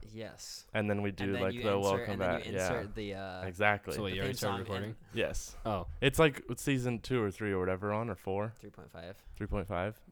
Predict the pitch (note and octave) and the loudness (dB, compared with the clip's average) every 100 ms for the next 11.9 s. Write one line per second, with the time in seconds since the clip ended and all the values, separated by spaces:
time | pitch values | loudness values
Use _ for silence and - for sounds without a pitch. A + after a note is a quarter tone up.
0 | - G2 G2 F#2 F2+ E2 - E2 - F2 | -12 -4 -2 0 -2 -4 -6 -10 -10 -12
1 | E2+ - G2+ G2+ - - - - - - | -12 -12 -14 -14 -16 -16 -16 -16 -18 -20
2 | - _ _ _ _ _ _ - _ - | -20 _ _ _ _ _ _ -20 _ -14
3 | A#2 G#2 F#2+ G2+ G2+ - G#2 G#2 G2+ G2+ | -10 -8 -6 -4 -2 -4 -6 -2 0 2
4 | G2+ G2+ F2+ F#2+ F#2+ G#2+ - G2+ G2 F#2+ | 2 0 2 0 0 -4 -2 -2 -2 -4
5 | F2 F#2+ F#2 G#2 G2 G2 F#2 G2+ F#2+ G2 | -2 0 2 0 0 0 0 -4 -4 -4
6 | F2+ F2+ F2 E2+ F2 F#2 F2 E2+ E2+ D2+ | -4 -4 -6 -6 -8 -6 -4 -4 -6 -6
7 | D#2 F2+ - - - - - B2 A#2 G#2 | -8 -8 -8 -8 -6 -4 6 8 8 6
8 | G2+ A#2+ A#2 A2+ A#2+ A2+ A#2 A2 G#2+ A2+ | 2 2 2 2 2 4 4 6 4 2
9 | - F2 - F2+ F#2 F#2+ F#2+ F2+ F2+ F2+ | 0 -4 -4 -4 -2 -2 -2 -2 -2 -2
10 | A2 F#2 E2+ C#2+ C#2 - - - - F#2+ | -4 -8 -6 -6 -8 -12 -20 -18 -8 -4
11 | F2+ F2+ A2 - - - - - | -2 -2 -6 -4 -4 -2 0 0